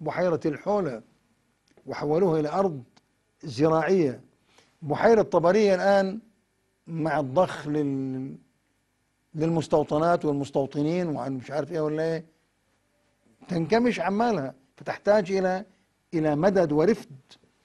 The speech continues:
وإن شاء الله ربنا يكرمنا نحررها ونعتني بها إن شاء الله ونطرد الحثالات كلها. على كل حال، لماذا لا تدرس؟ هذا السؤال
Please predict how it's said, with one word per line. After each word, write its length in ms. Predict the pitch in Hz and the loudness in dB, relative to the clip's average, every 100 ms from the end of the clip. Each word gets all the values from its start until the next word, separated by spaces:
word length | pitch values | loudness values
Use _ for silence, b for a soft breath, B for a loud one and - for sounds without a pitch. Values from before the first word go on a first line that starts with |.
| _ _ _ _ _ _ _ _ _ _ 214 | _ _ _ _ _ _ _ _ _ _ -6
وإن 160 | 247 | -2
شاء 260 | 262 - 202 | 0 2 4
الله 140 | 185 | 6
ربنا 280 | 190 202 190 | 6 4 2
يكرمنا 400 | 185 190 220 208 | 0 2 0 2
نحررها 560 | 165 165 170 220 196 185 | 0 2 6 8 8 8
ونعتني 680 | 190 190 185 160 143 202 202 | 6 2 0 -2 0 2 2
بها 220 | 202 180 | 2 2
إن 60 | 180 | 0
شاء 180 | 180 | -2
الله 240 | 190 175 160 b b | 0 0 -2 b b
ونطرد 300 | 190 196 180 | -4 0 0
الحثالات 840 | 160 139 170 180 180 202 202 196 _ _ _ - | 0 -2 -2 2 4 6 4 0 _ _ _ -2
كلها. 520 | 302 269 160 127 135 _ _ _ - | 2 4 2 -2 -8 _ _ _ -2
على 180 | 185 185 | 0 2
كل 200 | 180 160 | 0 -2
حال، 380 | 190 185 175 196 _ _ _ _ - | 0 2 0 -6 _ _ _ _ -8
لماذا 440 | 151 151 190 170 175 | 0 6 8 8 6
لا 100 | 165 | 2
تدرس؟ 760 | - 160 170 170 165 - - | 2 0 2 0 -4 -16 -14
هذا 200 | 156 151 | -8 -6
السؤال 520 | 143 - 165 160 160 | -6 -6 -4 -2 -2